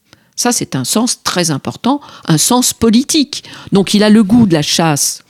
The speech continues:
certainement, mais c'est aussi un moyen de montrer que son pays, que son royaume est en paix. C'est aussi un moyen de maîtriser un territoire, et peut-être justement vis-à-vis de ses féodaux. Et Louis onze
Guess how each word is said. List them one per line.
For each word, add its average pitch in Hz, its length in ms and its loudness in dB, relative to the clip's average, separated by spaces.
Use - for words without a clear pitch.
certainement, 160 720 -2
mais 208 220 2
c'est - 220 -4
aussi 277 280 -2
un 190 120 0
moyen 160 280 0
de 151 80 -2
montrer 143 500 -2
que 233 100 2
son 165 220 -2
pays, 175 400 0
que 196 100 2
son 165 180 0
royaume 156 420 2
est 202 200 -2
en 156 100 0
paix. 156 280 -10
C'est 247 240 -2
aussi 285 340 0
un 233 100 2
moyen 202 420 2
de 202 100 4
maîtriser 254 640 2
un 196 140 2
territoire, 170 800 -4
et 196 80 2
peut-être 254 420 -4
justement 160 640 0
vis-à-vis 180 520 0
de 208 100 2
ses - 180 0
féodaux. 156 760 0
Et 202 120 2
Louis 147 240 2
onze 311 320 2